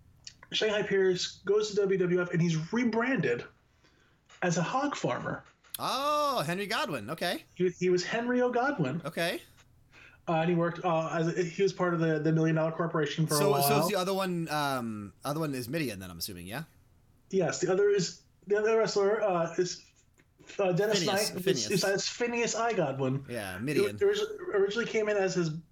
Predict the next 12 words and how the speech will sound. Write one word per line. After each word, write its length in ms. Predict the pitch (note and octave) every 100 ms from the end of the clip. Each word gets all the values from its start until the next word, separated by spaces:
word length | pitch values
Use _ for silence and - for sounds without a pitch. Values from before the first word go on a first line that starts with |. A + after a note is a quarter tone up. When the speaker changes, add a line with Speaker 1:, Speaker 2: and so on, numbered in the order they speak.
| _ -
Speaker 1:
uh, 220 | E3 D3
cousin, 440 | C#3+ A3+ F#3 F3 F3
later, 540 | F3+ F3+ F3 E3+ - - F3
uh, 360 | D3+ C#3+ C#3+ D#3
as 100 | D#3
his 140 | D#3+
brother, 500 | D#3+ F3+ C#3+ E3 F3
and 100 | F3
they 40 | D#3
Speaker 2:
I 120 | G3+
Speaker 1:
just 200 | E4+ F4
kinda 220 | - C#3+